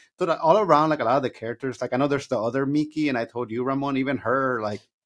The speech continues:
story I really liked a lot, even though I hated the fact that she turned into, um, Devil Man. But, you know, she did become also kinda like, Akira became a lot cooler for me, at least when she was in that se-, not that she wasn't cool to begin with in the,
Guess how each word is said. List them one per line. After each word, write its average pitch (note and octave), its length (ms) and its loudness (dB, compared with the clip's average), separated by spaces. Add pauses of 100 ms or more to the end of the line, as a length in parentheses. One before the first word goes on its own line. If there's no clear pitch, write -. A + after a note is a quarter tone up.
(120)
story A2+ 420 0
I G#2+ 40 4
really G#2 260 -2
liked G2 240 -2
a A2 40 -4
lot, G#2 340 0 (280)
even A#2+ 180 -4
though A2 120 2
I G#2+ 80 2
hated A2+ 260 -6
the G2+ 80 -12
fact G#2 280 -6
that G#2 100 -10
she G#2 140 -14
turned G#2 280 -8
into, G2 380 -10
um, F#2 180 -10 (160)
Devil F3+ 240 2
Man. A2+ 400 -2 (160)
But, A2 460 0
you A#2+ 80 -6
know, A2 160 -4
she - 160 -8
did C#3+ 240 -2
become C3 340 -2
also A#2+ 220 -2
kinda A#2+ 200 -6
like, G#2 240 -4 (360)
Akira B2 460 0
became A#2+ 340 -4
a A#2 40 4
lot G#2+ 220 2
cooler C3 380 -6
for F3+ 240 -4
me, G3 360 -8
at B2 80 -8
least A#2+ 380 -6
when A#2 240 -8
she B2+ 140 -6
was A2+ 120 -4
in A#2 100 -6
that G#2 180 -2
se-, - 180 -10
not D#3+ 160 4
that - 80 -2
she - 80 0
wasn't E3 220 0
cool C#3+ 160 0
to C3+ 100 -8
begin G#2+ 300 -4
with A#2+ 160 -4
in G#2+ 100 -6
the, G#2 220 -4